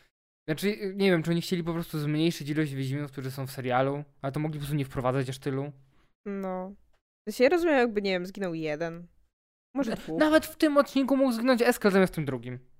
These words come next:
Speaker 1: O, i może teraz byśmy coś
Speaker 2: I
Speaker 1: poczuli.
Speaker 2: byśmy go polubili.
Speaker 1: Na przykład, nie?
Speaker 2: Cały sezon, nie?
Speaker 1: No, a mam teraz takie, no, ubili ich i okej, ma być mi przykro, no nie będzie przykro, bo nawet nie wiem, kto, kto, kim oni byli.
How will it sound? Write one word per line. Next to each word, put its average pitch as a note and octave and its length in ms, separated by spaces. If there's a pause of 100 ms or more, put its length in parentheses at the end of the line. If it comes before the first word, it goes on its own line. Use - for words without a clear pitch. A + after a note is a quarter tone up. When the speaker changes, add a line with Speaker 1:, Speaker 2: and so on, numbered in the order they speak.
(120)
Speaker 1:
O, E3 300
i F3 80
może B3 200
teraz C4 220
byśmy B3 220
coś B3+ 100
Speaker 2:
I - 20
Speaker 1:
poczuli. C4+ 240
Speaker 2:
byśmy D#4 200
go D4+ 120
polubili. D4+ 720
Speaker 1:
Na G3 80
przykład, F3+ 460
nie? C#4 200
Speaker 2:
Cały D4 300
sezon, G#3+ 560
nie? G#3 420 (120)
Speaker 1:
No, G3 380
a - 80
mam A3+ 200
teraz C4+ 220
takie, D4 260
no, D#4 160 (400)
ubili A3+ 520
ich A3 140
i A#3+ 60
okej, G3 260
ma D#3+ 120
być G3 160
mi A3 100
przykro, B3+ 280
no D4+ 100
nie F#4 100
będzie C4 240
przykro, G3 260
bo G3+ 60
nawet F#3 200
nie F#3 80
wiem, F3 100
kto, F3 160
kto, - 160
kim F3 200
oni C#3+ 160
byli. B2 260